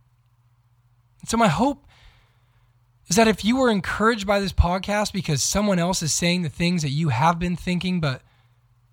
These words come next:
no one else has really said out loud, my prayer is that you'd help be a part of the solution, that you wouldn't just sit in the criticism of the body. My hope is that if you were convicted by this podcast because you may have been a part of these systems and how they acted,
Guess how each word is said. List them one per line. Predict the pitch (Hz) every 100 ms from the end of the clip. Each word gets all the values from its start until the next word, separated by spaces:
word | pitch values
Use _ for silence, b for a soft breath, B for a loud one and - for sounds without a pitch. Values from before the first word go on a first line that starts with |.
| _ -
no | 147
one | 175 170
else | 170
has | 151 151
really | 147
said | 113 - 156
out | 151 139
loud, | 135 135 165
my | 165 143
prayer | - 180 202
is | 170
that | 147 139
you'd | 147 175 185 - _ _ _ _
help | - 180 147 - _ _
be | 165 147
a |
part | 127 143
of | 147
the |
solution, | 131 135 123 - 117 - _ _ _ _ -
that | 147
you | 160
wouldn't | 170 165
just | 156 -
sit | 180 143 - b b b -
in | 143
the | 131
criticism | - 156 - 135 127
of | 127
the |
body. | 123 120 120 120 - _ _ _ _ _ _ b b b b b b
My | 151 147
hope | 170 254 -
is | 151
that | 156
if | 143
you | 170
were | 165
convicted | - 147 113 151 233 175 131
by | 131
this | 127 120
podcast | 135 135 135 135 139 -
because | 143 - 165 165 151
you |
may | 156 156
have | 156
been | 143 127
a |
part | 117 - 190 190
of | 135
these | 127 117
systems | 131 - 127 123
and | 139
how | 110 131
they | 123
acted, | 120 120 - 139